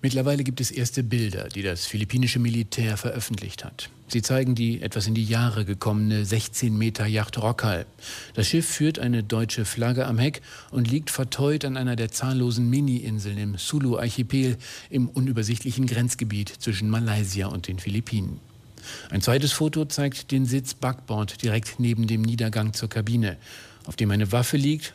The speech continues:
Davor ist der Körper eines Menschen zu erkennen, notdürftig bedeckt mit einem Tuch. Das philippinische Militär vermutet, dass die Täter das Schiff weiter auf See in ihre Gewalt brachten. Dabei starb die Frau an Bord.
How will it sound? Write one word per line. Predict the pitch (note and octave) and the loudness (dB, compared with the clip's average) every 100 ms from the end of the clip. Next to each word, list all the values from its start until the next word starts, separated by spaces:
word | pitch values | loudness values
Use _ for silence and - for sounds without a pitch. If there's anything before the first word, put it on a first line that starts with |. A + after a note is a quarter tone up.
| - | -10
Davor | - - B2+ A#2+ | -8 0 2 2
ist | - - | 0 -4
der | B2+ | -4
Körper | - C3 A2+ A#2 | 0 0 2 0
eines | A2+ G#2+ | -2 0
Menschen | B2+ C3+ B2+ A2+ | 2 2 0 -2
zu | - | 0
erkennen, | A#2 A2 B2 B2 A#2 - - - - | 0 2 2 2 0 -4 -16 -8 0
notdürftig | B2 B2 A2 - G#2 - | 0 2 -2 0 -4 -4
bedeckt | A#2 G#2+ G2 - - | -2 -2 -4 -6 -4
mit | - | -4
einem | G2 A2+ | -4 -4
Tuch. | - G#2+ - - - - - - - - - | -4 -6 -6 -16 -20 -20 -20 -18 -14 -14 -4
Das | A#2+ | 2
philippinische | E3 D#3+ F3 F3 D#3+ | 4 4 4 2 2
Militär | D#3 D3+ C#3+ C#3+ D3 | 2 2 0 0 -2
vermutet, | - C#3+ C3 C#3+ D3 F#3 - | 0 0 2 0 -2 -8 -4
dass | C#3+ - | -4 0
die | C3+ B2+ | -2 0
Täter | C#3+ C#3+ D3 | 0 0 0
das | C#3 B2+ | -2 -2
Schiff | - C#3+ - | -2 -2 -2
weiter | B2+ B2+ C3 B2 | 0 0 0 -2
auf | A#2+ | -2
See | A2 A#2+ C3 | 0 0 0
in | C3 A2 | 0 -2
ihre | G#2+ G#2+ | -2 -2
Gewalt | A#2+ A#2+ A2 | 0 0 -2
brachten. | G2+ F2+ - A2+ - - - - - | -4 -6 -6 -8 -8 -16 -14 -12 -2
Dabei | A#2 B2+ | 4 4
starb | B2+ - B2+ B2+ - | 4 2 2 2 0
die | C3+ | -2
Frau | - C3+ D3+ | 0 0 0
an | - B2+ | 2 2
Bord. | B2 C3 A2+ | 4 2 0